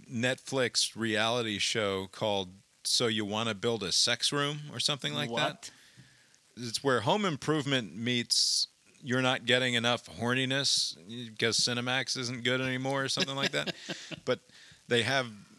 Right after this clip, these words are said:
Speaker 1: it's, it's like, uh, any one of these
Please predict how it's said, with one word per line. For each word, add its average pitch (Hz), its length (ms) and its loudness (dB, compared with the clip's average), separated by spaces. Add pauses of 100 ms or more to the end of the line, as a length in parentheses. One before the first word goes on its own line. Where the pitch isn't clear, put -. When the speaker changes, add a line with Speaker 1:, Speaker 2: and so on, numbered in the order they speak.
Speaker 1:
it's, 120 220 -2 (180)
it's - 280 2
like, 135 340 0
uh, 107 400 0 (420)
any 175 160 4
one 143 200 2
of 117 120 -2
these 104 440 0